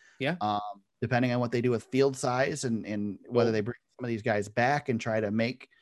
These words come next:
Speaker 2: you know, stars out of them in the series, or whether they rotate like I rock used
Speaker 1: Yep.
Speaker 2: to do. Um, there's a lot of potential here. I, I,
Speaker 1: Yeah.
Speaker 2: I really think there is.
Speaker 1: Well,
Speaker 2: And
Speaker 1: and, and, and, you know,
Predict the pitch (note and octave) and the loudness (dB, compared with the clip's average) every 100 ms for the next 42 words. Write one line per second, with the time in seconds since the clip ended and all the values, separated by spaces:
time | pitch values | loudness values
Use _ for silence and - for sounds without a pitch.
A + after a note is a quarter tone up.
0 | _ _ - A#2 A2 A#2 A#2+ - B2+ B2+ | _ _ -2 2 2 0 -2 0 4 4
1 | B2 A2+ B2 B2+ B2+ A#2+ A#2 - C3+ C3 | 4 2 2 4 4 4 2 0 0 2
2 | D3+ D3 A#2+ A#2 G#2+ G#2+ A2+ A#2 A#2 A#2 | 0 0 2 2 2 0 0 -2 -2 -4
3 | G2+ A2 A2 A#2+ A#2 A#2+ A#2+ - A2+ A#2+ | -4 -4 -2 -2 -2 -2 -4 -2 0 0
4 | D#3 - _ - - _ - G#2 G#2 G2+ | 0 -4 _ -20 -20 _ -4 0 2 2
5 | G2+ G2+ A#2+ - C#3+ A3 A#3+ B3 - G3+ | 0 -4 -4 0 4 4 4 2 2 2
6 | A#3 G3 C3 G2 G2+ - A2 G#2 A#2 - | 2 2 2 0 -4 -8 -4 0 0 2
7 | A2 A#2+ C#3 C3+ C3+ C3+ C3+ F#2+ F#3 F3+ | 2 2 2 0 -2 2 2 6 6 8
8 | A2 - _ _ _ _ - D#3 E3 E3 | 6 0 _ _ _ _ -6 -4 0 4
9 | E3 D#3+ C#3 C#3 | 6 6 4 -2